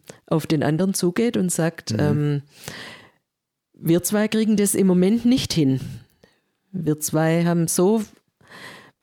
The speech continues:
Speaker 1: unterschiedliche Positionen, tun uns schon schwer, uns gegenseitig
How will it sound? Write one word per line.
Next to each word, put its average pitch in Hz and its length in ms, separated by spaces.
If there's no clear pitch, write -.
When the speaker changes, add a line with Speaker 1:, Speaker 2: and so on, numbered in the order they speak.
Speaker 1:
unterschiedliche 202 640
Positionen, 247 1080
tun 196 200
uns 185 160
schon 160 220
schwer, 165 460
uns - 360
gegenseitig 165 760